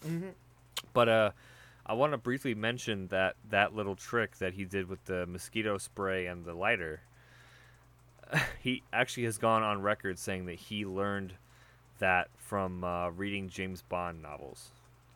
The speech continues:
Speaker 1: Oh, really?
Speaker 2: Yeah. That was, that was
Speaker 1: Uh,
Speaker 2: how
Speaker 1: I
Speaker 2: he
Speaker 1: learned
Speaker 2: said
Speaker 1: it
Speaker 2: he
Speaker 1: in my backyard.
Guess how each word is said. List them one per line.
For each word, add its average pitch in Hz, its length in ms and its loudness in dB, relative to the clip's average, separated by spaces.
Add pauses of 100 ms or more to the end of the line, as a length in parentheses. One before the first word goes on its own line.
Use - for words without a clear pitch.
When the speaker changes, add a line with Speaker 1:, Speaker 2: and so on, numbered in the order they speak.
(140)
Speaker 1:
Oh, 170 160 0
really? 139 400 -2 (260)
Speaker 2:
Yeah. 95 300 2 (880)
That 101 160 4
was, 98 220 -4
that 98 120 2
was 101 120 0
Speaker 1:
Uh, 117 40 -6
Speaker 2:
how 104 140 6
Speaker 1:
I 98 60 4
Speaker 2:
he - 120 0
Speaker 1:
learned - 60 -4
Speaker 2:
said 98 240 2
Speaker 1:
it - 80 -2
Speaker 2:
he 151 40 2
Speaker 1:
in 147 120 0
my 135 100 -2
backyard. 127 800 -4